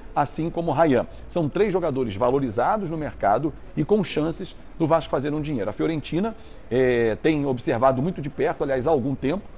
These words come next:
como os europeus observam os garotos da base, e o Ryan é um destaque como jogador da base, e ele vem sendo monitorado. Bom, Fábio, então se o Vasco vender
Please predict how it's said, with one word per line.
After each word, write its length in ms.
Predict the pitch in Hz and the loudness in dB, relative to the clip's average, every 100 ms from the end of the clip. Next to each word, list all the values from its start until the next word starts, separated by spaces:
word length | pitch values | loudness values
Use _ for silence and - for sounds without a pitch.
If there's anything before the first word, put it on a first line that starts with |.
| - | -6
como 160 | 214 269 | -2 0
os 80 | 139 | 2
europeus 400 | 156 - 151 135 | 2 2 0 0
observam 360 | 120 - 131 | -2 -2 0
os 80 | 131 | 0
garotos 420 | 135 143 151 131 | 0 0 0 -2
da 120 | 117 98 | -2 0
base, 300 | 123 185 180 | 0 0 -2
e 20 | |
o 20 | |
Ryan 300 | 117 117 139 - - | -2 -2 -4 -6 -2
é 80 | 123 | 0
um 80 | 160 | 0
destaque 500 | 120 - 135 - 113 | -2 -4 -6 -6 -4
como 300 | 123 120 107 | -2 -2 0
jogador 340 | 123 107 107 | 0 0 0
da 100 | - | 2
base, 400 | 117 123 131 196 - - - - | 4 4 2 -6 -12 -14 -16 0
e 80 | 165 | 4
ele 140 | 170 | 4
vem 140 | 160 175 | 4 -2
sendo 240 | - 180 | -2 -2
monitorado. 640 | 170 165 196 175 123 - - - - - | -2 0 4 6 4 2 -6 -16 -12 -6
Bom, 100 | 175 | -2
Fábio, 220 | 139 143 | -2 -2
então 160 | 190 | -4
se 160 | 180 214 | -4 -2
o 240 | 196 160 135 | -2 0 -2
Vasco 420 | 160 - 160 170 - | -4 -2 -2 -2 -4
vender 480 | 98 165 123 131 | -2 0 2 2